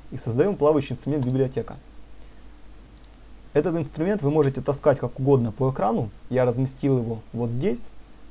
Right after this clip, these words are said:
мне так удобнее. И следующая фишка,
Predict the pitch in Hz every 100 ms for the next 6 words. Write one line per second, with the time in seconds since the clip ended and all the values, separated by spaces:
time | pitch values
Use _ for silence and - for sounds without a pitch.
0 | - - 120 135 190 196 - 151 - 120
1 | 120 110 107 - - - - - - -
2 | - - - - - - - - - -
3 | - - - - - - - - - -
4 | 143 131 160 147 123 - 117 - 240 -
5 | 185